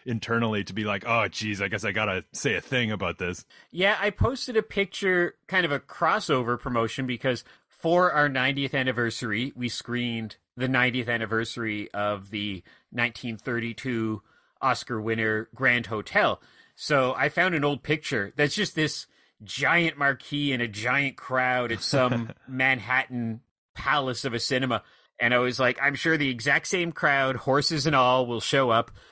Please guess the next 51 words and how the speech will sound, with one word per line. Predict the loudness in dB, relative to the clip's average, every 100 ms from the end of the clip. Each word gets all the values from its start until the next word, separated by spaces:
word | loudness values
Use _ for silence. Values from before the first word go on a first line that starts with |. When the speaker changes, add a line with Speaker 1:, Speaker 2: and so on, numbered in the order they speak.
| -2
Speaker 2:
And | 0
so | 2
that | 2 4
got | 4 4
a |
lot | 6 4
of | 4
love | 4 4 4 2
and | 0
got | 0
a | 2
lot | 2 2
of |
nice | 2 -2 -2 -8 -12 _
response. | -4 -2 0 2 4 2 0 -2
And | -4 -6 -10 -4
again, | 0 2 2
it's | 0
social | 2 4 4 2
media | 2 2 4 4 2 -4 _
as | -2 2
a | 2
form | 2 0 2
of | 0 0
good. | 0 2
A | 2
lot | 2 0
of | -2
people | -6 -6
saying | -4 -4 -4
nice | -2 -4 -4
things | -8 -6
about | -2 -2 0
us | -4 -6
and | -8
retweeting | -6 -8 -6 -6 -4 -4 -4
and | -6 -8 _ _ -12
Speaker 1:
Mm-hmm. | -8 -4 -4
Speaker 2:
saying | 0 2 2
how | 0
much | 0 2
they | 2
love | 2 2
the | 0
Mayfair. | 2 0 2 2 4 2
And, | -2 0
and | 2
a | 4
movie | 4
like | 2 4
this, | 2 2